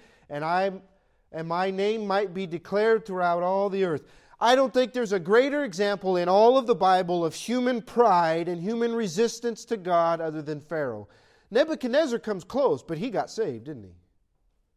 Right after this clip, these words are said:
Daniel chapter four. You read that when you get time. Pharaoh, he ain't having nothing of God.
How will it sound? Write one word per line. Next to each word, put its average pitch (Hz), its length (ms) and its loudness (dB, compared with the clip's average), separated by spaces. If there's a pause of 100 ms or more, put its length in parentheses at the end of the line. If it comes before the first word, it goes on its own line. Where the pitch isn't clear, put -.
(160)
Daniel 139 300 -10
chapter 139 340 -8
four. 117 460 -8
You 143 120 -12
read 160 200 -8
that 127 180 -10
when 123 120 -16
you 120 80 -16
get 113 160 -20
time. 95 280 -20 (840)
Pharaoh, 208 600 2 (1000)
he 214 100 -2
ain't 240 180 0
having 160 380 -6
nothing 190 360 -4
of 107 160 -14
God. 95 460 -18